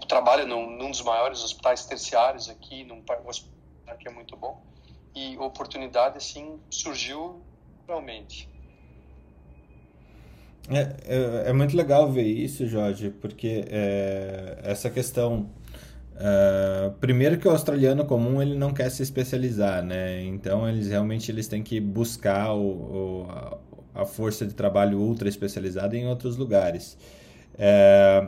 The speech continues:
Speaker 2: eu não sei se no Reino Unido, na Irlanda também é dessa forma, porque a gente,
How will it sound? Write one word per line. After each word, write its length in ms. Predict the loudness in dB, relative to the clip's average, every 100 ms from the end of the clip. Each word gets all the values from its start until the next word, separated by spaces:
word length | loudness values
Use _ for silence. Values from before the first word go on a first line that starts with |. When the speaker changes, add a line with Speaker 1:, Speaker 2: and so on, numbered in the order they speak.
| -2 -2
Speaker 2:
eu 100 | 0
não 120 | 0
sei 180 | 0 -2
se 100 | 0
no 100 | 0
Reino 260 | 0 0
Unido, 420 | 0 0 0 0
na 160 | 0 0
Irlanda 340 | 2 0 0
também 380 | 0 2 2 4
é 60 | 2
dessa 280 | 0 -2 -4
forma, 540 | 2 2 2 0 -4
porque 1040 | -6 -10 -8 -4 0 0 0 -2 -4 -6 -8
a 100 | -6
gente, 400 | -6 -6 -8